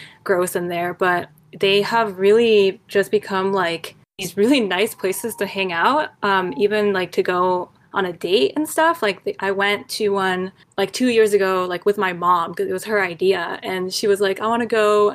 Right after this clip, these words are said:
and order, like, jjajangmyeon there." And I was like, "Okay." So then go, and then, like, we went to this really nice one in, like, Gangnam that was, like, on T V because, like, a celebrity went there.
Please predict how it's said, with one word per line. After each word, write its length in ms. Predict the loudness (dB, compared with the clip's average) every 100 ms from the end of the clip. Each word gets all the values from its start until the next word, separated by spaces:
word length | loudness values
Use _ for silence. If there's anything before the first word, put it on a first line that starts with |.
| -2
and 320 | -4 -4 -2
order, 600 | 0 2 2 2 2 0 _ -20 _ -10
like, 180 | -8 -2
jjajangmyeon 540 | 0 0 -2 -4 -4
there." 340 | -4 -2 -4 -2
And 360 | -2 -2 -2
I 60 | -4
was 100 | -2
like, 120 | -2
"Okay." 360 | 0 0 0 0
So 140 | -2
then 340 | -2 0 -2 -6 _ -4
go, 320 | 0 2 2
and 180 | 0 -2
then, 160 | -4 -4
like, 240 | -6 -8 -6
we 140 | -2
went 200 | 0 -2 0
to 300 | 2 4 2
this 220 | -2 -2
really 480 | 0 2 2 0 -6 -20 -6
nice 320 | -2 0 0
one 200 | -2 -2
in, 120 | -2
like, 160 | -6 -6
Gangnam 480 | -2 0 0 0 -2
that 100 | -4
was, 120 | -4
like, 160 | -4 -2
on 200 | -2 0
T 180 | -2 -2
V 220 | 0 -2
because, 320 | -2 -2 -2
like, 180 | -4 -4
a 40 | -4
celebrity 520 | -2 -2 0 2 2
went 240 | 2 0 0
there. 280 | 0 0